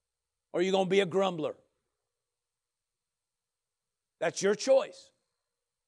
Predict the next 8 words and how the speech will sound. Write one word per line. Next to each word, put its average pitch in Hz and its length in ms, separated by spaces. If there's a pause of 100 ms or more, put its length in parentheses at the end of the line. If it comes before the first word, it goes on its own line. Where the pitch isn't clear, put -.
(180)
And 170 120
that 185 200
determines, 220 840 (140)
at 160 80
least 208 260
according 196 360
to 139 40
this, 254 360